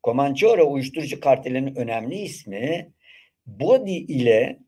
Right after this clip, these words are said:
soruşturma getiren ve gözaltına alınan İlbey Furkan Gözükara'nın nikah şahidi Sinan Ateş cinayet, yani Sinan Ateş cinayetinin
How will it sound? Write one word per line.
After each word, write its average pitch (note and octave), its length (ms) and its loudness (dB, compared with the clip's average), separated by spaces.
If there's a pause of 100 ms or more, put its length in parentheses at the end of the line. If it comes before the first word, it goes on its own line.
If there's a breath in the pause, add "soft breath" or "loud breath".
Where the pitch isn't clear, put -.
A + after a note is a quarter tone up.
(260)
soruşturma D#3 600 -4
getiren F3 480 2
ve C#3 60 0
gözaltına C#3 580 2
alınan G#2+ 440 -6
İlbey F3 760 0
Furkan C#3 500 -4
Gözükara'nın A#2+ 640 -2
nikah F3 280 0
şahidi C3 680 -2 (320 loud breath)
Sinan F#3 580 -2
Ateş A3 300 2
cinayet, F3+ 500 0 (520)
yani B2 260 2
Sinan C#3 340 -4
Ateş C#3+ 300 -8
cinayetinin B2+ 880 -2